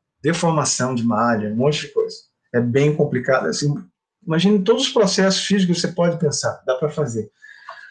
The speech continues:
Dá pra gente trabalhar com minério, em vez de ser um pontinho, você pega e faz, a, faz o scanner em laser do minério, né? E usa isso, esse é o elemento discreto. Então, em vez de ele ser dois pontinhos que colidem,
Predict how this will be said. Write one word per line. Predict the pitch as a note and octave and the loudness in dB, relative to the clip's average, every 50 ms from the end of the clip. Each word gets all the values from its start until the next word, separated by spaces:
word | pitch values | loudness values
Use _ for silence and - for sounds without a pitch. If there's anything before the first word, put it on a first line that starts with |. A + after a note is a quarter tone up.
| - - - _ _ _ _ _ _ | -20 -20 -20 _ _ _ _ _ _
Dá | - A#2+ D3 E3 F3+ | -2 0 0 2 2
pra | F#3+ F3+ | 4 4
gente | F#3 F#3+ F#3 | 4 4 4
trabalhar | F#3 F#3 F3+ E3+ E3 F3 E3+ | 4 4 4 4 4 4 4
com | F3 F#3+ | 4 4
minério, | F3+ F3+ F3 D3 C#3 C#3+ D3 D3 C3+ A#2+ A#2 | 4 4 4 4 4 4 4 4 4 2 0
em | |
vez | A2 B2 C3 B2+ - | 0 0 -2 -2 -2
de | |
ser | - D3+ | -2 -2
um | D#3 D3 | -2 0
pontinho, | - D3 A#2+ A#2 - - D#3 F3+ F3+ | 0 -2 0 0 -2 0 2 2 2
você | - - - - - | 2 -2 -6 -4 0
pega | C3 C3+ D3+ D3 | 0 0 2 0
e | D3 - | -2 -2
faz, | - B2+ C3+ D#3 | -2 0 0 0
a, | C#3 A#2 - - - - | -2 -2 -4 -12 -2 0
faz | B2 B2+ C3 | 0 0 2
o | D3 | 0
scanner | C#3+ - - - - C#3+ D#3 D3+ C3+ A#2 A#2 A2 A2 - - | 0 0 -2 0 2 2 4 4 2 0 0 -4 -8 -6 -4
em | B2 C3 A#2+ | -2 0 2
laser | A#2 A#2+ C3+ D3 D3 A#2+ A#2+ B2 | 4 4 4 4 2 0 -2 -2
do | A2 C#3+ | 0 2
minério, | E3 D#3+ C3+ A#2 A2+ A#2+ C3+ D#3 E3 E3+ E3+ - _ _ _ _ _ _ _ _ _ _ _ _ _ | 2 2 2 2 2 2 2 0 0 -2 -8 -12 _ _ _ _ _ _ _ _ _ _ _ _ _
né? | A#2+ B2+ D3 E3+ E3+ E3 _ _ _ _ _ _ _ _ _ _ _ _ _ _ _ _ _ _ _ _ _ _ | -4 -2 -2 -2 -2 -6 _ _ _ _ _ _ _ _ _ _ _ _ _ _ _ _ _ _ _ _ _ _
E | C3 C3 C3+ | -2 0 2
usa | D3 F3 G#3 F#3+ D#3+ D3+ | 4 4 4 4 4 4
isso, | C3+ C#3 C#3+ C3 - - | 4 4 2 0 0 0
esse | A2+ G#2+ - - | 0 -2 0 2
é | B2+ C3+ C#3+ | 4 4 6
o | C#3+ C#3+ C#3 | 6 4 4
elemento | C3+ C3 B2+ C3 C#3 C3+ - | 4 4 4 2 0 0 0
discreto. | C3 C3+ - - - C#3+ C3+ C3+ B2+ - A2+ | -2 -2 -2 0 2 4 4 4 2 2 -2
Então, | A2+ - - C#3+ D3+ D#3 | -4 0 0 0 0 0
em | |
vez | C#3+ C#3+ D#3 D#3+ | 0 0 0 0
de | D#3+ | 0
ele | D#3 C#3+ C#3 | -2 -2 0
ser | - D3 | -2 0
dois | C#3 C#3+ D3+ D#3 | 0 0 -2 0
pontinhos | - F3 D3+ D3 - C#3+ C3 - | -2 -2 -2 -2 -2 -2 -4 -6
que | - - | -6 -8
colidem, | - - C3+ B2 A#2+ A#2 C3 F3 G#3+ G#3 D#3+ A#2+ A2 A2 - | -8 -2 0 0 0 2 2 2 2 2 0 -2 -4 -6 -12